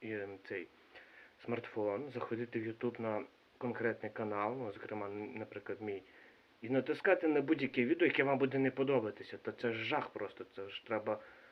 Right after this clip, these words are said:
ну, я не знаю, скільки зусиль докладати з динамічних, щоб це щодня робити і дивитися те, що вам не до вподоби. Тому що кожен хоче якісний контент.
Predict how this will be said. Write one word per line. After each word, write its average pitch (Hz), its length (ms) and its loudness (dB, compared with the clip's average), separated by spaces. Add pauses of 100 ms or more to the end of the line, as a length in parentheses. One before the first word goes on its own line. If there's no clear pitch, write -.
(320)
ну, 104 100 -6
я 107 80 -2
не 113 120 -2
знаю, 120 300 2
скільки - 440 -8 (340)
зусиль 120 380 0
докладати 107 560 -4
з 98 60 -8
динамічних, 107 680 -4
щоб 113 120 -6
це 107 160 -6
щодня 110 360 -2
робити 117 380 -4
і 104 40 -4
дивитися 113 460 -4
те, 110 160 -4
що 107 140 -4
вам 107 160 -4
не 104 80 -6
до 107 120 -6
вподоби. 98 480 -4 (420)
Тому 101 220 -10
що - 200 -6 (480)
кожен 113 320 -4
хоче 113 320 -4
якісний 110 600 -4
контент. 104 500 -4